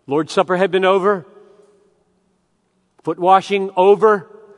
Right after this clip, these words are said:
Couple of chapters of teaching in the Lord's room, the upper room.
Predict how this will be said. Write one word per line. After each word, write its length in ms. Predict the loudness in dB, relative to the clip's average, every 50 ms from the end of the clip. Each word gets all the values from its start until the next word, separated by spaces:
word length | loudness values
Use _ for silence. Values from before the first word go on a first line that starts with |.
| _ _ _ _ _ _ _ _ _ _ _ _ _ _ _ _ _ _ _ _ _ _ -16
Couple 260 | -14 -12 -10 -8 -8
of 120 | -10 -10
chapters 560 | -12 -4 -2 0 0 0 -2 -6 -10 -8 -10 -12
of 80 | -14
teaching 440 | -12 -10 -10 -8 -8 -6 -6 -4 -2
in 120 | -2 -2
the 80 | -2 -4
Lord's 500 | -2 -2 -2 -2 -4 -6 -10 -20 -20 -20 -20 _ _ _ _ _ _ _ _ _ _ _ _ _
room, 640 | -14 -8 -4 -2 -2 0 0 0 0 -2 -4 -6 -6 -10 -20 -20 _ -20 _ _ _ _
the 60 | -10
upper 200 | -8 -8 -8 -4
room. 400 | -2 0 2 2 0 0 -2 -8